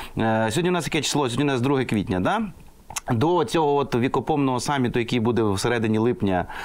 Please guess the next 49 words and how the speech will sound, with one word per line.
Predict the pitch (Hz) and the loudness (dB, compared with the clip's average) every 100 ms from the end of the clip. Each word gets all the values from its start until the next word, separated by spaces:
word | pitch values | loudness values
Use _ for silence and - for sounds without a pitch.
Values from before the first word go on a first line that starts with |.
| - - | -10 -6
там, | 110 107 | -2 0
де | 101 | 0
буде | 95 104 104 98 | 0 0 0 0
велике | 92 104 110 98 | 0 0 -2 -4
свят-, | 98 87 | -4 -2
ну, | 107 85 87 | -2 -2 -4
я | |
не | 78 | -2
знаю, | 78 76 | -2 -2
святкування, | 92 - 87 120 104 90 | -4 -2 -2 0 0 0
річниця, | 82 107 113 92 | 0 -2 0 0
як | 87 | -2
хочеш | 92 - 82 | -2 -4 -2
назви, | 87 87 135 - - - - | -2 0 0 -2 -8 -8 -8
залишається | 98 104 104 151 147 117 | -2 0 0 0 -2 0
зовсім | 113 123 113 | -2 0 -2
не | 110 | 0
так | 113 98 | -2 -2
багато, | 110 170 - 135 | -2 -2 -2 -2
буквально, | 107 107 117 113 104 98 90 | -2 -2 -2 0 0 0 0
ну, | 92 | -2
от | - | -4
скільки, | - 76 85 82 82 82 | -6 -4 0 2 2 2
вже | 87 | 0
менше | 104 107 95 | 0 0 -2
трьох | - - | -4 -4
місяців. | 151 165 143 135 - - - - - - | -2 -2 -2 -2 -4 -10 -12 -12 -12 -6
Е, | 101 104 104 104 101 101 101 101 98 95 98 90 104 | -2 0 2 2 2 2 2 0 0 0 0 0 0
європейська, | 123 143 180 - 131 | 2 0 0 -2 -2
американська | 127 139 123 120 | 0 -2 -2 -2
преса | 110 123 110 107 | -2 -2 -2 -2
кілька, | 131 110 120 | 0 0 0
от | 117 | 0
прямо | 143 160 127 | 0 0 0
от | 117 - | 0 0
в | 101 104 | 0 2
руку | 131 - | 2 0
нашої | 110 104 110 | -2 0 2
розмови | 104 104 104 101 | 2 2 2 0
написала | 107 117 120 107 | 0 -2 -2 -2
сьогодні | 101 104 | -2 -2
зранку, | 101 101 95 104 | -2 -2 -2 -2
я | 104 | -2
от | - | -2
не | 110 | -4
пам'ятаю, | 107 107 104 92 | -4 -2 -2 -2
хто | 101 | -2
це | - | -4
писав, | - 123 139 | -4 -2 -4